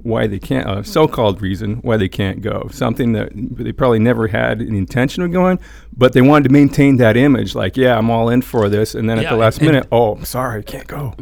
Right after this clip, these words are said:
Speaker 2: And, and not only that, "Oh, oh, yes, um, I would love to be there, but, uh, you know, I'm gonna be on vacation that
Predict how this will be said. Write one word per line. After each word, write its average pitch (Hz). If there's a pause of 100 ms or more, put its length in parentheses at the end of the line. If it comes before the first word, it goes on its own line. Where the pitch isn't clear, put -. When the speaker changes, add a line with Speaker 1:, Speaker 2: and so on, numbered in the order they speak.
(280)
Speaker 2:
And, 135
and 123
not 123
only 127
that, 151
"Oh, 120
oh, 175
yes, 147
um, 131 (500)
I 220
would 254
love 220
to 170
be 156
there, 98 (460)
but, 123
uh, 117
you 139
know, 139
I'm 135
gonna 143
be 143
on 131
vacation 110
that 95